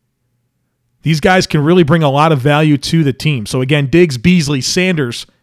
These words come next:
Gabriel Davis, Isaiah McKenzie, Jake Kumerow,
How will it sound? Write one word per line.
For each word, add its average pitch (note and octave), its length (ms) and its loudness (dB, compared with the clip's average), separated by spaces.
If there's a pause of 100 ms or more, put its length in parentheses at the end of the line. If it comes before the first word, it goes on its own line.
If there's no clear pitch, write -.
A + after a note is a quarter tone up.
(200)
Gabriel F3 340 2
Davis, D#3 360 -2
Isaiah D#3 300 0
McKenzie, D#3+ 500 -2
Jake E3+ 400 -4
Kumerow, C#3 600 -2